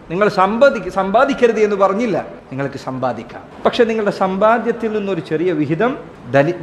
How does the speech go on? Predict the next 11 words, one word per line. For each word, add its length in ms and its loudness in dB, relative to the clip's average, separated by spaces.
ദരിദ്രർക്ക് 600 2
അവകാശപ്പെട്ടതാണ് 1000 2
എന്ന 220 -2
ബോധ്യം 480 2
നിങ്ങൾക്കുണ്ടാകണം. 760 -2
ഒന്ന്. 200 -4
രണ്ടാമത്തേത്, 760 2
നിങ്ങൾ 180 2
സമ്പാദിക്കുമ്പോൾ 880 2
ഒരിക്കലും 380 2
ഹറാമായ, 1000 2